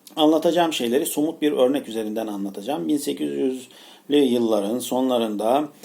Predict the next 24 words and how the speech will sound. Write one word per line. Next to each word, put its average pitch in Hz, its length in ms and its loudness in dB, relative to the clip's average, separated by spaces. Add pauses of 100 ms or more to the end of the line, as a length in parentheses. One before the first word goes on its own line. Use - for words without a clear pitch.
(200)
e, 113 340 2
dünyanın 123 460 0
en 139 200 -2
zengin 117 380 -4
altın 117 480 -4
ve 117 60 -2
elmas 113 480 -4
madenlerine 110 760 -6
sahip 123 380 -6
olan 113 280 -6
Güney 120 420 -2
Afrika'yı 110 680 -4
sömüren 110 800 -6 (120)
Hollandalılar 113 840 -2
ile 98 360 -10 (460)
burayı 147 280 2
sömürmek 131 540 -2
isteyen 107 460 -6
İngilizler 117 540 0
arasında 104 580 -6
bir 139 100 0
sömürge 120 540 -4
savaşı 98 420 -8
oluyor. - 280 -14